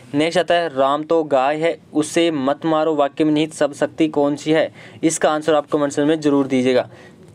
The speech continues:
नेक्स्ट है फ़ोर, अ, सिक्स है, जिससे व्यापार्थ लक्ष्यार्थ से भिन्न विशेष चमत्कारी व्यर्थ का बोध होता है उसे क्या कहते हैं यहाँ पे,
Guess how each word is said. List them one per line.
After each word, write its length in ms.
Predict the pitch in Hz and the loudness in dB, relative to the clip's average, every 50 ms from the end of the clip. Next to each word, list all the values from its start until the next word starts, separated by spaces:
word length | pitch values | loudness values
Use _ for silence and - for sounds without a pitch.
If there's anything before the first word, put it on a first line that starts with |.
| - - _ _ - 147 | -20 -20 _ _ -4 -2
नेक्स्ट 220 | 156 175 180 196 | -2 -2 0 2
है 120 | 190 196 196 | 2 0 0
फ़ोर, 280 | 185 - 180 170 165 160 | 0 0 2 2 2 0
अ, 40 | - _ - - - - - - - - - _ _ - - 131 135 135 135 135 | -2 _ -20 -20 -20 -20 -20 -20 -20 -20 -20 _ _ -16 -6 -4 -2 0 0 -2
सिक्स 280 | - - 185 185 - 180 | -2 -4 -4 -4 0 -2
है, 140 | 175 180 - - - - - - | -2 -2 -2 -8 -20 -20 -20 -16
जिससे 420 | 139 139 175 175 170 - 202 202 185 | -4 -4 -2 -2 0 0 0 0 2
व्यापार्थ 560 | 170 160 156 156 - 175 175 - - - - - - - - - - - | 2 0 0 0 0 0 0 0 -2 -4 -12 -12 -12 -14 -20 -20 -10 -2
लक्ष्यार्थ 500 | 135 147 151 - - - 170 170 175 175 | -2 -2 -2 -2 -2 0 0 0 0 -2
से 120 | - 185 170 | -2 -2 -2
भिन्न 280 | 143 127 143 160 180 175 | -2 -2 -4 -2 -2 0
विशेष 380 | 156 156 151 - 180 190 185 - | 0 0 0 2 0 0 0 -2
चमत्कारी 680 | - 143 143 143 151 147 - - 156 156 160 170 170 156 | -4 -4 0 0 0 -2 0 -2 0 0 0 0 -4 -4
व्यर्थ 320 | 139 143 160 - - - | -2 0 0 0 0 -2
का 140 | - 170 156 | 0 0 0
बोध 220 | 139 139 151 160 | 2 2 0 2
होता 180 | 160 156 165 160 | 0 2 2 0
है 60 | 156 | 0
उसे 220 | 156 156 - 170 | 0 0 -2 -2
क्या 180 | 156 165 151 147 | 0 2 0 2
कहते 240 | 156 156 156 - 165 | 0 -2 0 0 0
हैं 40 | 156 | 0
यहाँ 100 | 151 151 | 0 0
पे, 160 | 175 185 | 0 -2